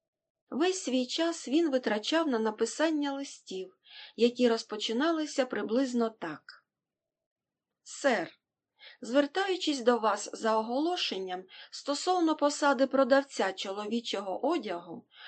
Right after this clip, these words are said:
прошу вас надати мені можливість подати свою кандидатуру. Маю шестирічний досвід роботи". Але після двох тижнів бурхливої гостинності,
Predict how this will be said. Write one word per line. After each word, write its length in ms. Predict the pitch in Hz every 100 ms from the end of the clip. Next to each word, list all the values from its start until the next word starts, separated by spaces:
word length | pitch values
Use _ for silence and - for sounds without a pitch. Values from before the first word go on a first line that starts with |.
| - -
прошу 440 | 302 415 - 339
вас 260 | 320 320 277
надати 460 | 262 247 254 254
мені 280 | 226 220 214
можливість 720 | 196 190 220 320 311 196 - - -
подати 460 | - 214 285 381 359
свою 360 | - 247 240 294
кандидатуру. 960 | 254 247 240 226 226 - 180 170 156 - _ _ _ _ _ - -
Маю 340 | 247 381 359
шестирічний 800 | 311 254 240 233 294 392 - 349
досвід 480 | 302 262 285 277 262
роботи". 640 | 254 233 196 190 185 180 185 _ _ _ _ _ _ _ _ _ _ _ _ _ _ _ -
Але 300 | 208 285 370
після 420 | 370 311 302 277
двох 300 | 233 311 339
тижнів 520 | - 214 208 208 185
бурхливої 640 | 185 214 - 240 220 220 208
гостинності, 1000 | 208 - - 320 233 175 - - 170